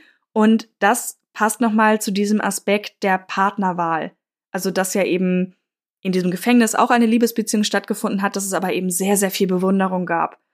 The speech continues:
Und diese Bewunderung von außen wohl auch ein wichtiges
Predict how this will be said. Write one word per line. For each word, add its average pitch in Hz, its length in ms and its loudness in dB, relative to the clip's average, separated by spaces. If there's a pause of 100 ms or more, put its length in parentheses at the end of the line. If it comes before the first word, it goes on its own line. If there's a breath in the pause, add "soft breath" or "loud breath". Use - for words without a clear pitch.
(360)
Und 190 220 2
diese 196 180 4
Bewunderung 196 560 4
von 202 220 -2
außen 196 560 2
wohl 196 160 0
auch 196 160 0
ein 185 200 -2
wichtiges 190 640 -4